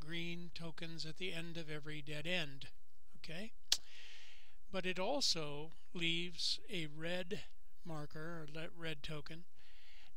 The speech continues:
at the point that it returned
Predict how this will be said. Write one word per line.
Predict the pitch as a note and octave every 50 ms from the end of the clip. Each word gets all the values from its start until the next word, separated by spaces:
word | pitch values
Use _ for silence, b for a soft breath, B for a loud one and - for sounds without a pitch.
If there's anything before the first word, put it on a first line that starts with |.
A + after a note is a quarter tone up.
| - - - - - -
at | G#3 G3 F#3+ F#3+ - - - - - - - -
the | - G#3
point | - - - G3+ G3 G3+ G#3+ G3+ -
that | G#3 F3+
it | F#3 G3 -
returned | G#3 F#3 F#3 - - - G3 G3 F#3+ F#3+ F#3 F3+ E3+ E3 D#3+ D#3